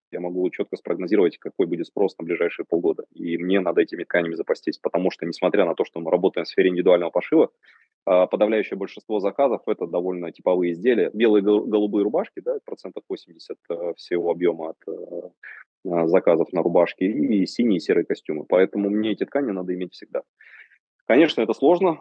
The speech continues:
оплачивать их. Э, мне нужно платёжное какое-то средство, я должен, э,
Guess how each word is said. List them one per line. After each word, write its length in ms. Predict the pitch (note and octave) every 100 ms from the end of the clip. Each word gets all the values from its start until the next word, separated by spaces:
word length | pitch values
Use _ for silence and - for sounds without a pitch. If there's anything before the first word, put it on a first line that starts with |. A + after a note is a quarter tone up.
| -
оплачивать 520 | B2 B2 - A2+ -
их. 200 | A2 -
Э, 180 | G2+ F#2
мне 220 | G2 G2+
нужно 420 | G2 G2+ F#2+ F#2 F2
платёжное 680 | F#2+ - G2 E2+ F2 E2+ D#2+
какое-то 380 | E2 F2 E2+
средство, 380 | - E2+ F#2+ B2
я 100 | G2+
должен, 420 | F#2 E2 E2 D#2
э, 140 | D#2